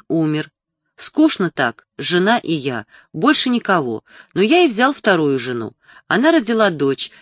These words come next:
теперь нас четверо, и на поле есть кому работать". "Так ты, наверное, потому и взял вторую жену, что на поле некому было работать?"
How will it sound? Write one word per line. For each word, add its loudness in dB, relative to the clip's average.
теперь 2
нас -2
четверо, -2
и 0
на 2
поле 0
есть 0
кому -2
работать". -8
"Так 0
ты, -2
наверное, 0
потому 2
и 4
взял 2
вторую 0
жену, -2
что -2
на 2
поле 4
некому 0
было -2
работать?" -4